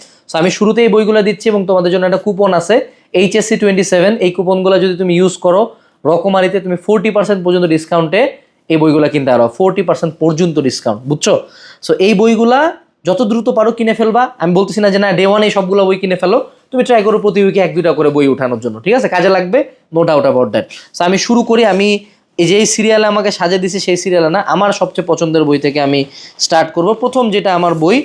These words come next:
গোটা বাংলাদেশের এইচএসসি লেভেলে most sold অনলাইনে, এর চেয়ে বেশি এই বইটা কোনো সেল, কোনো বই সেল হয় না। কিউএনএ সাজেশন, এটার একটা সাজেশন পার্ট আছে, সাথে একটা সলিউশন পার্ট আছে। সাজেশন পার্টে যেটা এরা করছে যে প্রতি চ্যাপ্টারের ইম্পর্টেন্ট টপিকস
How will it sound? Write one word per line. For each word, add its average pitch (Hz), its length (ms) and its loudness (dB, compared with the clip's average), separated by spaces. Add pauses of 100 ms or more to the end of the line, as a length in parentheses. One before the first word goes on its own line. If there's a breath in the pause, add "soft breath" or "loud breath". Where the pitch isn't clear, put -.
(340 loud breath)
গোটা 175 200 0
বাংলাদেশের 190 600 0
এইচএসসি 175 440 -2
লেভেলে 185 420 -2 (180)
most 233 320 0 (120)
sold 135 200 2
অনলাইনে, 175 540 0 (320 soft breath)
এর 185 180 0
চেয়ে 220 120 2
বেশি 196 220 2
এই 180 80 4
বইটা 170 220 2
কোনো 190 240 -2
সেল, 170 220 -2
কোনো 196 300 -2
বই 180 120 2
সেল 143 220 0
হয় 135 100 2
না। 226 160 -2 (340 loud breath)
কিউএনএ 208 280 2
সাজেশন, 131 440 -4
এটার 156 180 0
একটা 170 120 0
সাজেশন 170 420 0
পার্ট 185 240 0
আছে, 226 280 0 (360 loud breath)
সাথে 165 160 -2
একটা 165 140 0
সলিউশন 175 400 -2
পার্ট 160 260 -2
আছে। 214 260 0 (280 loud breath)
সাজেশন 170 420 0
পার্টে 196 300 0
যেটা 185 200 0
এরা 185 160 2
করছে 196 520 0 (380 loud breath)
যে 156 60 0
প্রতি 175 340 -2
চ্যাপ্টারের 202 760 0
ইম্পর্টেন্ট 190 560 -2
টপিকস 196 440 -2